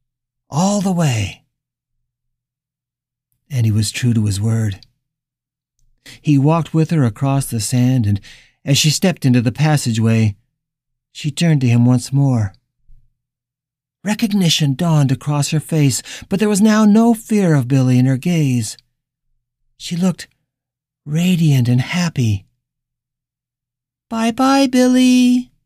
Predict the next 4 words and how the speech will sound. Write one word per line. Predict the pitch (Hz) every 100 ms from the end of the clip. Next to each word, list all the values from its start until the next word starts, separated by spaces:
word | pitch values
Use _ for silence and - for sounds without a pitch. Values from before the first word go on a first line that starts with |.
| -
Maddie | 127 120 113
said. | 107 127 127 131 - _ _ _ _ _ _ _ _ _ _ _ _ _ _ _ _ -
"Goodbye, | 160 214 220
Princess," | 220 190 190 190 190 190 - -